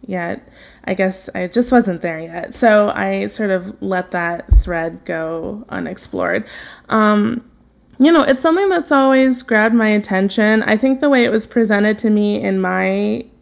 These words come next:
personal music education was kind of that idea of, like,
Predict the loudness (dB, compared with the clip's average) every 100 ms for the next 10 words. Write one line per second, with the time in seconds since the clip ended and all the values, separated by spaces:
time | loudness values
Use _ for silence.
0 | _ _ _ _ -2 0 0 2 2 0
1 | 0 -2 -2 -2 -2 0 0 0 -2 -6
2 | -20 -2 -2 0 2 4 4 4 4 4
3 | 2 2 2 2 -2